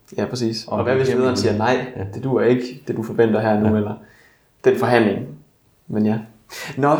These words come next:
Speaker 1: øh, Rasmus, nu kommer vi lidt, øh, lidt i dybden også her det sidste.
Speaker 2: Ja.
Speaker 1: Det er super spændende. Men vi er nødt til at runde af nu, fordi tiden simpelthen er løbet af sted.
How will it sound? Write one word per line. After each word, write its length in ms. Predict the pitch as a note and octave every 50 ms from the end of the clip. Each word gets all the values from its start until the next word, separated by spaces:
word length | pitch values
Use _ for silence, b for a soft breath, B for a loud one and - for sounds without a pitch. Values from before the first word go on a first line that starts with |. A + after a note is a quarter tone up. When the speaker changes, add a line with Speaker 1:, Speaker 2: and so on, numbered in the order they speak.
| F#3+ - C#3+
Speaker 1:
øh, 160 | C#3+ C3+ B2+ -
Rasmus, 280 | C#3+ - - D3 C3+
nu 80 | D3+ D#3+
kommer 240 | D#3+ F3 D#3+ D3+ C#3+
vi 60 | D#3 E3+
lidt, 140 | E3+ -
øh, 360 | C#3 A#2+ A#2+ A#2+ A#2 A#2 A2+ A#2+
lidt 140 | D3 E3+
i 80 | F#3 E3+
dybden 300 | - F#3 G3 F#3+ - C3+
også 200 | B2 B2+ C#3 D3
her 60 | C#3+
det 100 | B2 B2
sidste. 220 | B2+ D3+ E3 - D3+
Speaker 2:
Ja. 40 | G3
Speaker 1:
Det 60 | G3
er 40 | F#3+
super 140 | F3 E3 D3
spændende. 400 | - - C#3 D3+ E3+ F3+ D#3+ B2+ B B B B B B B
Men 120 | - B2+ B2+
vi 40 | B2+
er 40 | C3+
nødt 120 | E3+ F3+
til 60 | F3 D#3
at 60 | C3
runde 140 | B2+ C3 D#3
af 80 | D#3
nu, 100 | D3+ D3+
fordi 160 | D3+ D3+ C#3
tiden 200 | C3 - F3 D#3
simpelthen 340 | D3+ D#3 D3+ D3+ D3 C3+ C3
er 40 | A#2+
løbet 300 | A#2 A#2+ C3 D3+ D3+ D3
af 80 | B2 A#2
sted. 240 | - - B2 B2+